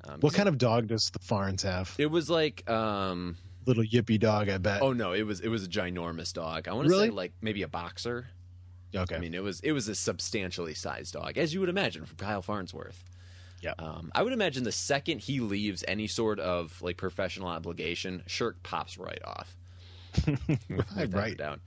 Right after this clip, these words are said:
Speaker 1: Um, but probably the biggest one is, uh, when I'm out, I was out with one of my friends who's, he, every time I go somewhere with him, we see someone famous. Um, but we saw Ryan Sheckler, um, downtown Chicago at Giordano's,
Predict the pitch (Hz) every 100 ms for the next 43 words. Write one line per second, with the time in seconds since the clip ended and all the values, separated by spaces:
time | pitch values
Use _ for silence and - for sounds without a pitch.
0 | - - - - 127 135 156 214 240 147
1 | 110 123 127 - 113 110 107 - 104 104
2 | 101 90 - 95 92 90 87 90 90 120
3 | 127 107 123 120 120 110 107 104 92 -
4 | 95 90 - 92 90 - - - - -
5 | 117 - - 180 208 185 160 131 113 110
6 | 104 87 107 101 85 78 76 82 73 -
7 | 85 90 78 64 - 71 - - - -
8 | - - 87 85 104 120 139 107 101 95
9 | 87 95 87 82 80 76 - - 73 -
10 | 80 80 95 92 92 78 82 - 87 80
11 | 73 73 78 82 - 78 82 78 - 80
12 | -